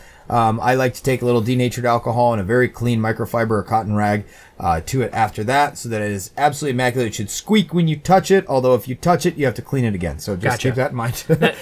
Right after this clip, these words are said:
Speaker 2: it looks like Navel Jelly is a Loctite product.
Speaker 1: It is, yeah, it
Speaker 2: That's
Speaker 1: is.
Speaker 2: awesome.
Speaker 1: Absolutely it is,
Speaker 2: Yeah,
Speaker 1: yeah.
Speaker 2: very cool.
Speaker 1: Uh,
Speaker 2: All right.
Speaker 1: same makers of epoxies and super glues and all that stuff.
Speaker 2: Yeah, nice.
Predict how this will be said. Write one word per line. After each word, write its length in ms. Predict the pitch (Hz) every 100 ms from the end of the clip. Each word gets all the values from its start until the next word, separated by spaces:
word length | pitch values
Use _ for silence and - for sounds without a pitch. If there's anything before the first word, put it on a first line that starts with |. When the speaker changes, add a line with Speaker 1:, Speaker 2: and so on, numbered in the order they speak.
| -
Speaker 2:
it 120 | 151
looks 140 | 180 175
like 100 | 165
Navel 220 | 170 180
Jelly 260 | 147 147 143
is 80 |
a 40 | 113
Loctite 460 | 120 143 - 127 -
product. 420 | 101 - - -
Speaker 1:
It 100 | 180
is, 220 | 160 -
yeah, 140 | 147 110
it 40 |
Speaker 2:
That's 140 | 151
Speaker 1:
is. 40 | -
Speaker 2:
awesome. 140 | 160
Speaker 1:
Absolutely 320 | 135 131 123 104
it 20 |
is, 80 | 151
Speaker 2:
Yeah, 80 |
Speaker 1:
yeah. 60 | 127
Speaker 2:
very 140 | 139
cool. 220 | 139 127 - -
Speaker 1:
Uh, 20 |
Speaker 2:
All 100 | 110
right. 280 | - 101 104
Speaker 1:
same 340 | - 123 120
makers 320 | 123 127 135 123
of 120 | 117
epoxies 840 | 113 113 113 117 127 135 127 107
and 100 | 113
super 220 | - 113
glues 220 | 110 107 107
and 80 |
all 100 | 104
that 100 | 101
stuff. 140 | - -
Speaker 2:
Yeah, 200 | 233 -
nice. 300 | 185 - -